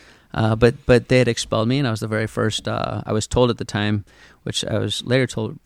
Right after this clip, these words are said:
couldn't be accurate, but I was told at the time I was the very first person expelled from this military school in, like, it was close to a hundred years it had been in existence, so maybe, like, ninety-seven years or ninety-eight years or something like that. It was just shy of a hundred years from what I recall.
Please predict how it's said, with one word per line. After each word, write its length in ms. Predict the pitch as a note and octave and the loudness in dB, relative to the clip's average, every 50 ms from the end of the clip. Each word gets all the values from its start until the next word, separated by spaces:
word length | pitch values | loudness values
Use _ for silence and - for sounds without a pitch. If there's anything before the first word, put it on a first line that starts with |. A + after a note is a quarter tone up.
| _ | _
couldn't 220 | - - A#2 G#2+ - | -6 -4 -4 -2 -2
be 120 | G#2 G2+ | -2 -2
accurate, 380 | G2+ G2+ G#2 - - G2+ G2 - | -2 -2 -4 -4 -4 -4 -4 -4
but 80 | - G#2+ | -4 -4
I 40 | G2+ | -2
was 180 | G#2 G#2 - - | -2 -2 -4 -6
told 200 | - - B2+ A#2+ | -4 -2 -2 -2
at 40 | A2+ | -2
the 60 | A2+ | -4
time 220 | - - G#2+ G#2 | -6 -6 -4 -4
I 20 | G#2 | -4
was 80 | G#2 | -4
the 40 | G#2 | -4
very 140 | A2+ G#2+ G#2 | -6 -6 -6
first 220 | - G#2+ G#2+ - | -6 -6 -8 -8
person 260 | - G#2+ G#2 - G2+ G2+ | -8 -8 -8 -8 -8 -10
expelled 340 | G2 - - - G2+ G#2 | -12 -10 -8 -6 -6 -6
from 120 | - - G2 | -6 -6 -8
this 140 | G2 - - | -8 -6 -4
military 360 | G#2 G#2 G2+ - G2+ G2 G2 | -4 -4 -4 -4 -6 -8 -8
school 280 | - - - G#2+ G#2 | -8 -8 -6 -6 -4
in, 80 | G2 G2 | -4 -6
like, 120 | - - - | -6 -10 -12
it 420 | _ _ - - _ _ _ _ - | _ _ -20 -20 _ _ _ _ -18
was 80 | - - | -12 -4
close 260 | - B2+ A#2+ - - | 0 0 0 0 0
to 160 | G#2+ G2 F#2 | -2 -2 0
a 40 | F#2 | 0
hundred 220 | G#2+ G#2+ G2+ G2 | -2 -2 -2 -2
years 220 | F#2+ G2+ G#2 G2+ G2 | -2 -2 -2 -2 -2
it 40 | F#2 | -6
had 80 | F#2+ | -6
been 140 | G2 G#2 F#2+ | -4 -6 -6
in 80 | G#2 G#2 | -6 -6
existence, 440 | G#2 G#2+ G2+ G2 - - - - - | -6 -6 -6 -6 -6 -8 -10 -10 -8
so 80 | - | -8
maybe, 160 | G2 G2+ G2+ | -6 -6 -6
like, 120 | - - - | -6 -8 -6
ninety-seven 500 | G#2 G2+ G2+ G2 G2 - - - G2 G2+ | -6 -4 -4 -4 -6 -6 -8 -8 -6 -6
years 220 | G2 G2 G2+ G2 - | -6 -6 -6 -8 -8
or 120 | - - - | -10 -10 -8
ninety-eight 420 | - G#2 G2+ G2+ G2+ G2+ - - | -6 -6 -4 -4 -4 -6 -6 -8
years 160 | - G2 G2 A2 | -8 -10 -10 -10
or 40 | G#2+ | -12
something 240 | - - A#2 - - | -12 -12 -12 -12 -12
like 80 | - G#2+ | -14 -12
that. 60 | G#2+ | -12
It 40 | A2 | -12
was 60 | A2 - | -12 -12
just 140 | G#2 G#2 - | -12 -10 -8
shy 160 | - G2+ G2+ | -8 -8 -8
of 80 | G2 G2 | -8 -6
a 60 | G2 | -6
hundred 200 | G2 F#2+ G2 F#2+ | -6 -4 -4 -6
years 160 | G2 G2 F#2+ | -6 -8 -10
from 160 | - - G2 | -10 -8 -6
what 100 | F#2+ G2 | -6 -6
I 40 | G2 | -6
recall. 440 | F#2+ G2 - - - F#2+ F#2+ - - | -6 -8 -10 -8 -6 -6 -6 -6 -8